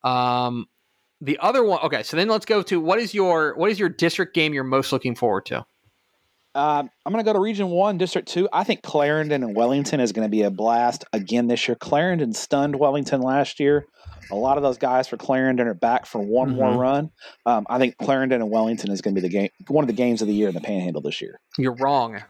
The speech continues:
Speaker 1: You're wrong because there's one answer and one answer only. Matt Stepp, we get the Kraut Bowl in district.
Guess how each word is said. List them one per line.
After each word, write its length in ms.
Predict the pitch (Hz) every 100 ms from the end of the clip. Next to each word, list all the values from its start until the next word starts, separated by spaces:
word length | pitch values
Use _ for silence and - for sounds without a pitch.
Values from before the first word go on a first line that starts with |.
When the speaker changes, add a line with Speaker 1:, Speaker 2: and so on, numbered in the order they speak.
| -
Speaker 1:
You're 180 | 143
wrong 420 | 127 139 139 117 110
because 220 | 117 120
there's 180 | 131 120
one 280 | 120 139 160
answer 260 | 151 139
and 100 | 139
one 160 | 131 139
answer 260 | 143 135
only. 400 | 131 135 127 110 - -
Matt 320 | 135 156 180
Stepp, 460 | - 170 160 127 - - - _ _ _ _ _ _ _ _
we 340 | 135 127 160 208
get 300 | 170 190 -
the 80 |
Kraut 560 | 143 - - 180 190 175
Bowl 300 | 143 143 143
in 260 | 165 160 170
district. 720 | 143 147 - 120 - - -